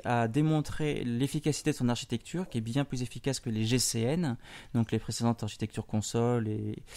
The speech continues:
et aussi, euh, Polaris, Vega. Et ça veut dire que, euh, on sait sur le P C que la cinq mille sept cents X T, c'est l'équivalent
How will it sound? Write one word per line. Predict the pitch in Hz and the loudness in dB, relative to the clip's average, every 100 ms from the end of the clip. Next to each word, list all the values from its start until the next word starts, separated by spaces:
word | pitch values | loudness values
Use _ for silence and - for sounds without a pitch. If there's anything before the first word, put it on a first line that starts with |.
| - - | -16 -2
et | 110 | 2
aussi, | 110 110 - - 120 | 4 2 0 0 2
euh, | 110 | 4
Polaris, | - 110 107 107 107 | 4 4 4 2 -2
Vega. | 107 101 117 165 - - - - - - - | -2 0 0 -2 -6 -16 -14 -10 -10 -8 6
Et | 139 | 8
ça | 135 156 | 10 8
veut | 160 | 8
dire | 151 160 156 - | 4 4 4 0
que, | - | 4
euh, | 147 185 - 123 123 120 120 | 6 6 8 10 12 12 10
on | 120 123 | 8 6
sait | 123 - | 6 4
sur | 170 143 | 4 4
le | 120 | 4
P | 131 | 2
C | 117 156 190 | 0 0 0
que | - 131 127 123 117 113 | 0 0 4 4 6 6
la | 110 110 110 | 4 4 2
cinq | - 127 | 4 4
mille | 135 | 4
sept | 131 | 2
cents | - | 4
X | 113 - | 4 2
T, | - 143 | 0 0
c'est | 170 113 | 2 2
l'équivalent | 113 - - 139 120 110 123 | 2 0 0 2 4 4 0